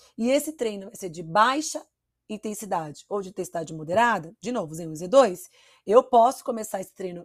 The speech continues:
também acima de uma hora e meia, de tanque vazio, em estado depletado de glicogênio, ou de tanque cheio,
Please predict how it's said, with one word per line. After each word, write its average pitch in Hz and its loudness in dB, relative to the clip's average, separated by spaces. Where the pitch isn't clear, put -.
também 214 -4
acima 180 -4
de 160 -12
uma 165 -8
hora 151 -10
e - -12
meia, 247 0
de 208 -10
tanque 180 -6
vazio, 165 0
em 185 -10
estado 175 -6
depletado 170 -4
de 165 -8
glicogênio, 170 -6
ou 285 8
de 294 -4
tanque 285 0
cheio, 196 -2